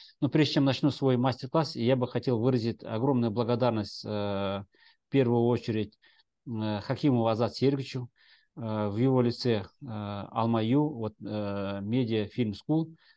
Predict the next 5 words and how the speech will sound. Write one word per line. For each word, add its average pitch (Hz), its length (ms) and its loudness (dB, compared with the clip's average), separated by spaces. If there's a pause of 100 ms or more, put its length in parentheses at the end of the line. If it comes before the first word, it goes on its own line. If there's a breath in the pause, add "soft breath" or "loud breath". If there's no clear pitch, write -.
за 113 200 0
организацию, 127 640 0
э, 107 520 -4
онлайн-трансляции 120 1080 -2
Zoom. 101 460 -2